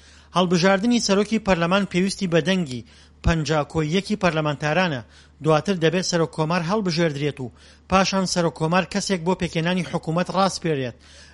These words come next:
گەر لە دانیشتنەکەی سبەینی پەرلەمانی عێراقدا سەرۆکایەتی پەرلەمان هەڵبژێردرێت و لە ماوەی یاساییدا ڕێکەوتن لەسەر سەرۆک کۆمار و سەرۆک حکوومەت نەکرێت، ئەوە گرفتی یاسایی دروست دەبێت. ئەمەش یەکێکە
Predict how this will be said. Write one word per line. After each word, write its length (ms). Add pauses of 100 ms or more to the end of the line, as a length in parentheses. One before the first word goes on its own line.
(100)
گەر 200
لە 100
دانیشتنەکەی 580
سبەینی 380
پەرلەمانی 480
عێراقدا 440 (420)
سەرۆکایەتی 600
پەرلەمان 360 (100)
هەڵبژێردرێت 720
و 80 (440)
لە 140
ماوەی 360
یاساییدا 580 (420)
ڕێکەوتن 500
لەسەر 280
سەرۆک 260
کۆمار 260
و 140
سەرۆک 280
حکوومەت 340 (100)
نەکرێت، 340 (400)
ئەوە 180 (100)
گرفتی 300
یاسایی 440
دروست 320
دەبێت. 240 (380)
ئەمەش 280 (100)
یەکێکە 300